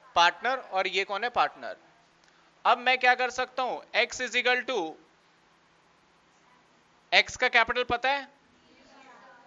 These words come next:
थर्टी थाउजेंड, वाई का capital sixty thousand, और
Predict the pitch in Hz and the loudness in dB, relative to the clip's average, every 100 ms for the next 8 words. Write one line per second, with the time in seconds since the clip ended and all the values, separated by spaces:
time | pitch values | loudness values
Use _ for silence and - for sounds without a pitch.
0 | _ _ 190 247 254 254 247 233 269 262 | _ _ -4 0 0 2 0 0 -4 -6
1 | - _ _ _ _ _ _ _ _ _ | -20 _ _ _ _ _ _ _ _ _
2 | _ _ _ _ - _ _ 147 175 220 | _ _ _ _ -20 _ _ 4 6 6
3 | 247 240 233 240 262 277 277 _ - _ | 2 2 2 2 0 -2 -10 _ -20 _
4 | _ _ _ _ _ _ - - - 214 | _ _ _ _ _ _ -20 -20 -6 -4
5 | - - 254 254 247 262 277 262 _ _ | -4 -4 0 2 2 0 -4 -8 _ _
6 | _ _ _ _ _ _ _ - 190 220 | _ _ _ _ _ _ _ 0 6 8
7 | 214 - | 6 2